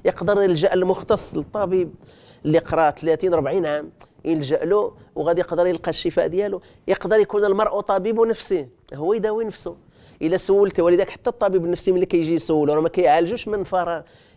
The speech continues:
كيسولو ويستشف العلاج من لسانه.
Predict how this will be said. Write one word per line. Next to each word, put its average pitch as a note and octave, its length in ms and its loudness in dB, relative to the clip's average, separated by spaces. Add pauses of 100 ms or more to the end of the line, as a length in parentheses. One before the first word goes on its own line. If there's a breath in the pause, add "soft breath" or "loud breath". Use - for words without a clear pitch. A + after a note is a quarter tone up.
كيسولو G#3 640 4
ويستشف G#3+ 800 -2
العلاج F#3+ 600 2
من G3+ 320 -2
لسانه. D#3+ 500 0